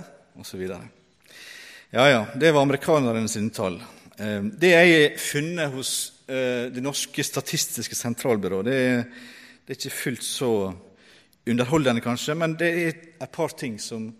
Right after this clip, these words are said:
som jeg vil, eh, dele med dere. Som det stender her nå, kanskje. Det stender for det første.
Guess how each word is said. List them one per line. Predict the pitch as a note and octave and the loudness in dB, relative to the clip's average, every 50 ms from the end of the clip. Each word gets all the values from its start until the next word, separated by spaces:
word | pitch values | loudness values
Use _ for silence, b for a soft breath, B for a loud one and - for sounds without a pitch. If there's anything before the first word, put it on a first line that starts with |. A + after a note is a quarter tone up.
| b b b b b b b b b b b | b b b b b b b b b b b
som | - - - A#2 A#2+ | -14 -8 -6 -6 -4
jeg | C3 B2 A#2 | -4 -2 -2
vil, | A#2+ A2 G#2+ G2+ G2+ | -2 -2 -2 -2 -2
eh, | G2 F#2 F#2 F#2 G#2 | -2 -4 -4 -4 -8
dele | A2 G#2 A2+ A2+ A#2 C3+ | -4 0 2 2 2 2
med | B2+ G#2 F#2+ | -2 -4 -6
dere. | - - - - - _ _ _ _ _ _ _ _ B B B B B B B B B B B B _ | -8 -12 -16 -18 -18 _ _ _ _ _ _ _ _ B B B B B B B B B B B B _
Som | - - B2 | -12 -10 -8
det | B2 B2 - | -8 -8 -8
stender | - C#3+ C3 A#2 A2+ | -8 -8 -10 -10 -12
her | A#2+ C3 G#2+ - _ _ _ - | -14 -16 -18 -18 _ _ _ -20
nå, | B2 A2+ G2+ _ | -20 -20 -20 _
kanskje. | - A2 G2+ - - - _ _ _ _ A#2+ _ _ _ _ _ _ _ _ _ _ _ _ _ - - | -20 -20 -20 -20 -20 -20 _ _ _ _ -20 _ _ _ _ _ _ _ _ _ _ _ _ _ -10 -6
Det | B2+ C#3 | -4 0
stender | - E3+ D#3+ D#3 C#3 - | 2 4 4 4 2 2
for | C3+ C3 | 0 -2
det | B2+ - | -2 -2
første. | C3+ B2+ - - - G#2 - | -4 -4 -4 -6 -6 -10 -12